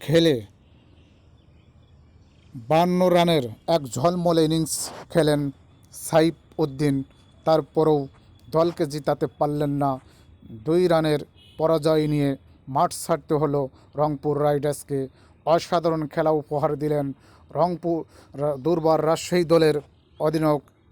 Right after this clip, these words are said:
তাসকিন আহমেদ। তাসকিন আহমেদের কথা বলতে হয়, এক ইয়ারে চব্বিশ উইকেট নিয়ে সবার উপরে আছেন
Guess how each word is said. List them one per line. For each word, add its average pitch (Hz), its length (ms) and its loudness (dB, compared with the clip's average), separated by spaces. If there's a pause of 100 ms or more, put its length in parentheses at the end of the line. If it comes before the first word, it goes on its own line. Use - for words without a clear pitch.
(120)
তাসকিন 151 560 -2 (180)
আহমেদ। 143 520 -2 (920)
তাসকিন 185 760 -2 (200)
আহমেদের 170 500 0
কথা 160 320 -2
বলতে 147 360 -2
হয়, 147 400 0 (640)
এক 170 260 2 (560)
ইয়ারে 185 460 4 (680)
চব্বিশ 156 460 -4
উইকেট 165 440 0
নিয়ে 156 240 0
সবার 156 420 2 (680)
উপরে 156 380 2
আছেন 143 440 0